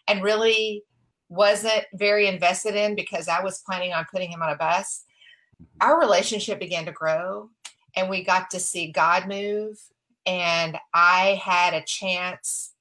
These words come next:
on a daily basis to die to myself, which may sound like a huge negative thing, but it was a glorious thing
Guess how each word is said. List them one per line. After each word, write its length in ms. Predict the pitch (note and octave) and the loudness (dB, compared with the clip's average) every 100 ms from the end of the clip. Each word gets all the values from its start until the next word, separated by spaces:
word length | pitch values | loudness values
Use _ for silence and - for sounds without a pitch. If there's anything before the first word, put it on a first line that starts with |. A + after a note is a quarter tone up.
| _ | _
on 140 | F3+ E3+ | 0 0
a 100 | D3+ | 0
daily 300 | E3 F3+ F3+ | -2 -2 -2
basis 360 | E3 E3 F3 - | -2 -4 -8 -8
to 80 | D#3 | -4
die 220 | D#3+ D#3+ | 0 0
to 60 | |
myself, 440 | E3 D#3 - E3 E3 | -2 -6 -4 -4 0
which 260 | G#3 G#3 G3+ | 0 0 2
may 200 | G#3 B3 | 2 2
sound 360 | B3 A3+ G#3 G3+ | 2 2 2 2
like 180 | G3 F#3+ | 0 0
a 120 | E3+ | -4
huge 260 | G#3 F#3 F3 | -6 -6 -6
negative 440 | E3+ F3+ G#3 A3 - | -2 0 0 -4 -4
thing, 480 | A#3 A#3+ A#3+ A#3+ - - - - _ | -4 -2 -4 -8 -14 -20 -20 -20 _
but 120 | A3+ | 2
it 60 | A3+ | 2
was 120 | G#3+ | 0
a 120 | F3 - | -2 -8
glorious 680 | F3 F3 A#3 F3 C#3+ - | -8 -4 -4 -4 -6 -8
thing 240 | - - | -10 -14